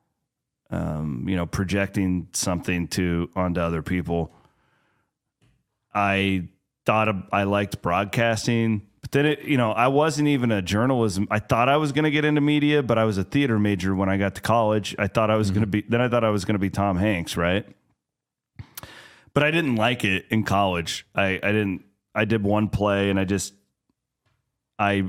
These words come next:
Speaker 1: really knew I still loved sports and that's what I wanted to do.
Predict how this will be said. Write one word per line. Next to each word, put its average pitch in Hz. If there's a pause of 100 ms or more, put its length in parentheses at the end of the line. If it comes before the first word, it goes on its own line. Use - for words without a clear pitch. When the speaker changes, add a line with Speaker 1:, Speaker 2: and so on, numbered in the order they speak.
(120)
Speaker 1:
really 117
knew 107
I 101
still 104
loved 95
sports 92
and 92
that's 92
what 98
I 87
wanted 87
to 87
do. 87